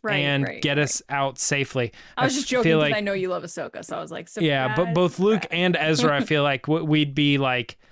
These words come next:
Speaker 2: in trouble, and I'd be like, "I don't know <laughs> if this person's gonna get me out of this."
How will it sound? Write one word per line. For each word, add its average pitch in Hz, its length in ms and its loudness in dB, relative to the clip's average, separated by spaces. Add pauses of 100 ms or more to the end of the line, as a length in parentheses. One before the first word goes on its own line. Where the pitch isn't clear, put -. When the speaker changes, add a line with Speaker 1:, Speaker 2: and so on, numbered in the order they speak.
(460)
Speaker 2:
in 147 160 2
trouble, 147 600 2
and 135 160 2
I'd 139 140 0
be 143 120 2
like, 127 340 0
"I 151 100 -2
don't 170 260 -4
know 135 240 2
<laughs> 147 100 2
if - 0 -
this 240 300 2
person's 262 400 4
gonna 202 240 4
get 202 180 2
me 196 140 2
out 233 160 2
of 190 60 6
this." 160 140 2